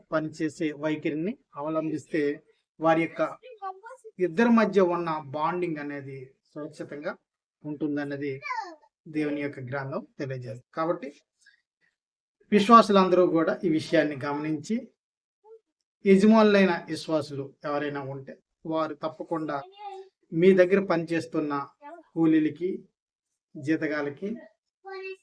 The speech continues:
సకాలంలో మీ యొక్క ఎంప్లాయీస్కి మీ యొక్క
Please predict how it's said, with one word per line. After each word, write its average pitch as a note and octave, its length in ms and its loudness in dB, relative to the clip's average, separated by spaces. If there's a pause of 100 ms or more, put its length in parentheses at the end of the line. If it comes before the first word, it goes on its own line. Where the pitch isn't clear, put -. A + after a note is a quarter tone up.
సకాలంలో E3 800 -2
మీ D#3 80 -2
యొక్క D3 180 -4
ఎంప్లాయీస్కి D3 640 -6 (460)
మీ D3+ 120 -4
యొక్క C#3 420 -6